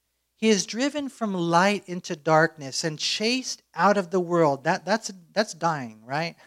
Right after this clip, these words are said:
And he has neither son nor posterity, no, no descendants among his people, nor any remaining in his dwellings. Those in the west are astonished at his days. Those in the east are frightened.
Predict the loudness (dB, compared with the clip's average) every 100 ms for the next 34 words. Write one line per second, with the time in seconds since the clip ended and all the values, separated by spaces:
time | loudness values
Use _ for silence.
0 | -20 _ _ _ _ _ _ _ _ 0
1 | 4 4 2 0 4 4 4 2 -4 -4
2 | 0 2 2 2 0 0 2 0 0 -2
3 | -2 -4 0 2 4 0 -6 -2 2 2
4 | 2 -2 -2 -4 -4 -2 -2 -4 -8 -10
5 | -6 -6 -6 -10 -8 -10 -8 -10 -6 -4
6 | -6 -4 -2 0 0 -2 -2 -2 -2 -2
7 | -6 -10 -16 -6 0 0 0 -6 -16 -18
8 | _ _ _ 8 8 8 2 0 2 4
9 | 2 2 2 0 0 -4 2 2 2 0
10 | -6 -10 -10 -6 -2 0 0 -4 -2 2
11 | 2 0 -8 _ _ _ -6 -6 -4 -6
12 | -4 -6 -8 -10 -10 _ 6 6 0 -8
13 | -10 -16